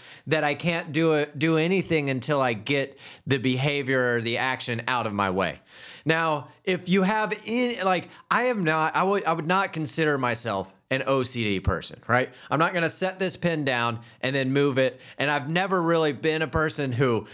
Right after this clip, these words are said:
who shuts all of his cabinets and, and makes sure it's everything perfect, right? You, if you looked at this table right here, you would see it's not perfect, but I have O C D tendencies. I,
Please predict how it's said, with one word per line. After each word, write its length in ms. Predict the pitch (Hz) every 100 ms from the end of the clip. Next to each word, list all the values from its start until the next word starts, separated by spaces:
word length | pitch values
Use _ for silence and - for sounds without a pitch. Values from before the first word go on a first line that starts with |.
| -
who 320 | - 135 117 -
shuts 440 | - - 190 185
all 240 | 180 165 165
of 80 |
his 160 | 135 113
cabinets 720 | - 175 156 143 147 143 -
and, 180 | 98 90 - -
and 100 | 135
makes 220 | 170 -
sure 200 | 175 160
it's 100 | 127
everything 560 | 147 139 135 123 113 -
perfect, 500 | 165 143 101 85 -
right? 220 | 135 147
You, 140 | 139 -
if 160 | 123
you 120 | 170
looked 200 | 175 180
at 60 | 180
this 160 | 170 -
table 340 | 202 214 208
right 200 | 185 180
here, 220 | 156 160
you 120 | 156
would 140 | 131 117
see 220 | - 165
it's 140 | 160
not 220 | 147 143 -
perfect, 440 | 120 120 120 120 - - -
but 500 | 117 196 180 - - -
I 140 | - 160
have 260 | 175 170 -
O 240 | 202 233
C 320 | 220 202 180
D 380 | 131 147 147 113
tendencies. 1080 | - 120 151 127 92 - - 95 50 - - - - - -
I, 320 | 170 175